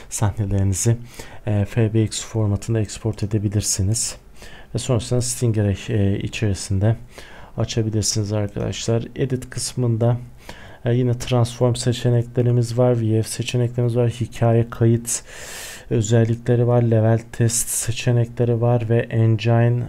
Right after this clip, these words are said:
e, terminate engine ve restart engine seçeneklerimiz var. E, restart engine'la motoru resetliyoruz. Terminate engine ile arkadaşlar şu an için,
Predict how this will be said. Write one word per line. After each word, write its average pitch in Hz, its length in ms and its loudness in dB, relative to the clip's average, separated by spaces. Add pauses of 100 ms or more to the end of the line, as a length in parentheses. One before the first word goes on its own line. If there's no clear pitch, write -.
e, 104 400 2
terminate 117 540 2
engine 120 300 2
ve 117 100 2
restart 113 520 -2
engine 113 340 0
seçeneklerimiz 113 800 -2
var. 117 140 2 (640)
E, 113 80 0
restart 113 640 -2
engine'la 113 680 2
motoru 117 640 0 (260)
resetliyoruz. 110 1040 0 (520)
Terminate 117 600 4 (140)
engine 110 480 2
ile 113 200 -2
arkadaşlar 110 640 -2
şu - 200 -2
an 117 160 2
için, 117 260 -4